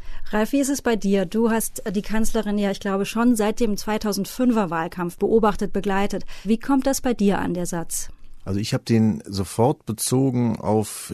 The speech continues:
Speaker 2: äh, die vorhergehenden Wahlkämpfe, wo ja Merkels Bestreben war, eigentlich keinen Wahlkampf zu führen, sondern im Grunde, äh, möglichst den Leuten zu sagen, „Ihr braucht euch keine Sorgen zu machen,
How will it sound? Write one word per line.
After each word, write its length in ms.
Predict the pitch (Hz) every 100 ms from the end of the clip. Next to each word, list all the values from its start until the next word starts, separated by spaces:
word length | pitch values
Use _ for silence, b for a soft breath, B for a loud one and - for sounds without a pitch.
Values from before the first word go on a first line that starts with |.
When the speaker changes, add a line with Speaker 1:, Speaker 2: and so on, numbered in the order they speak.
| -
Speaker 2:
äh, 140 | 87
die 400 | 92 101 104 104
vorhergehenden 840 | - 107 95 120 120 104 104 98 92
Wahlkämpfe, 600 | 98 104 117 113 - 98
wo 120 | 101
ja 140 | 92
Merkels 960 | 95 98 110 104 101 95 - - - -
Bestreben 640 | 101 - - 107 110 104
war, 280 | 101 101 101
eigentlich 320 | 104 104 -
keinen 280 | - 101 101
Wahlkampf 400 | 87 90 - 82
zu 120 | -
führen, 440 | - - 85 85 85
sondern 340 | 92 92 92
im 120 | 95
Grunde, 400 | 92 107 117 110 B B B B B B -
äh, 120 | 95
möglichst 440 | 101 123 - 110
den 140 | 110 101
Leuten 380 | 101 107 110 -
zu 160 | 98
sagen, 400 | 95 98 101 104
„Ihr 100 | 101
braucht 220 | 98 107
euch 80 | 104
keine 220 | - 101
Sorgen 300 | 98 127 139
zu 140 | 120 120
machen, 580 | 120 113 113 113 110